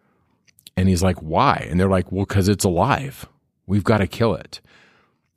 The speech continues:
And he just talks about in this book, I don't know if that's what the Lord meant when he said, "Subdue the earth," right? We don't need to kill everything that's below us. And then he asks this question, if we kill everything that's below us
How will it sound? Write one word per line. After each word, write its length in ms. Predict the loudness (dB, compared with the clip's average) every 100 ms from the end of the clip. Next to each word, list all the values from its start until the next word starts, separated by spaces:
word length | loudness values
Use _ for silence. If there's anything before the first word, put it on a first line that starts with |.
| _
And 100 | 0
he 80 | 2
just 200 | 2 0
talks 280 | 0 0 0
about 300 | 2 2 2
in 80 |
this 160 | 0 0
book, 220 | -2 -4 -2
I 120 | 0
don't 220 | 2 2
know 200 | 4 4
if 120 | 2
that's 220 | 2 2
what 120 | 0 0
the 80 |
Lord 280 | 2 2 0
meant 520 | 0 -2 -4 -10 -20 -20 _ _ _ _
when 120 | -2
he 80 | 0
said, 280 | 0 -2 -2
"Subdue 440 | -2 -4 -2 -2
the 160 | 0 -2
earth," 440 | -2 -6 -12 -20 -20 _ _ _ _
right? 240 | -6 -4 0
We 100 | 2
don't 180 | 2 2
need 140 | 0
to 80 | 0
kill 360 | -2 0 0 0
everything 380 | 0 0 0 -2
that's 180 | -2 -6
below 380 | -6 -2 0 0
us. 160 | 0
And 80 | 2
then 80 | 4
he 80 | 4
asks 160 | 2
this 120 | 0
question, 540 | 0 0 0 0 -2 -4 -10 -20 -20 -20 -20 _ _ _ _
if 220 | -4 0
we 160 | 0 0
kill 460 | 0 2 4 2
everything 400 | 0 2 2 4
that's 180 | 2 0
below 380 | -2 0 2 2
us 500 | 0 -6 -8 -10 -12